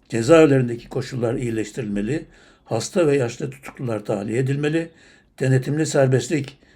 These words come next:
ve şartlı tahliye uygulamalarındaki keyfilik sona ermeli,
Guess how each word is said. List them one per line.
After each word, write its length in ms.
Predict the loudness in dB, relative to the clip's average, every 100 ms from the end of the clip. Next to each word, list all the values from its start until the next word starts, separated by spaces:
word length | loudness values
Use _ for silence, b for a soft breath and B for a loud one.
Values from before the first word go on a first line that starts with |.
| b
ve 80 | -8
şartlı 460 | -4 -2 -2 -4 -4
tahliye 380 | -2 0 2
uygulamalarındaki 1080 | 0 0 -2 -2 0 -2 -2 -4 -4 -4 -6 -8 b b -8
keyfilik 460 | -6 -4 -4 -4
sona 220 | -4 0
ermeli, 480 | 2 2 2 0 -2